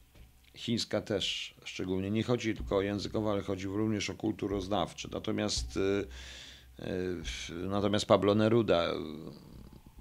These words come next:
nie, to akurat, że jest chi-, jeżeli chodzi o hindus-, o literaturę hinduskiej, to nie wiem, czy ona jest po prostu.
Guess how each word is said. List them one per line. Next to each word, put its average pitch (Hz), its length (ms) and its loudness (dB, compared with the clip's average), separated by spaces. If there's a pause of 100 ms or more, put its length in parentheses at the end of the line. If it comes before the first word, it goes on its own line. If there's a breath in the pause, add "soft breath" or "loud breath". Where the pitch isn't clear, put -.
(720)
nie, 101 160 -8
to - 180 -18
akurat, 95 320 -12
że 87 160 -10
jest 80 200 -10
chi-, 90 320 -10
jeżeli 95 280 -10
chodzi 107 280 -6
o 101 60 -6
hindus-, 101 500 -6
o 101 140 2
literaturę 104 420 0
hinduskiej, 104 600 -2
to 104 140 -2
nie 107 100 0
wiem, 110 100 -2
czy 113 140 -4
ona 107 160 -2
jest - 640 -4
po - 120 -10
prostu. - 460 -14